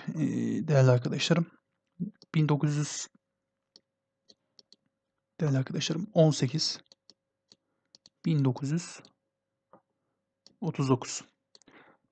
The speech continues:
Bin dokuz yüz on dört on sekiz yılları arasında değerli arkadaşlarım, Birinci Dünya Savaşı, bin dokuz yüz otuz dokuz bin dokuz yüz kırk beş yılları arası da İkinci Dünya Savaşı yılları arasıdır.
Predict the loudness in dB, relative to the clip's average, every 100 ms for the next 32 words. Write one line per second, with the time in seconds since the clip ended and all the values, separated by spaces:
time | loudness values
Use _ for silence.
0 | _ 0 2 4 2 0 -2 2 4 6
1 | 6 4 2 -8 0 0 2 2 2 2
2 | 2 4 6 6 6 4 2 6 6 4
3 | 0 -4 -2 0 4 4 4 2 0 0
4 | -2 -6 -8 -2 2 2 2 -2 -2 0
5 | 0 -2 -6 -2 0 0 -2 -4 -6 -12
6 | -2 0 0 -2 0 4 6 6 4 2
7 | -2 -2 -4 _ _ _ _ -20 _ _
8 | -2 2 6 6 6 4 2 2 -2 -6
9 | _ -14 -2 2 4 4 2 0 -8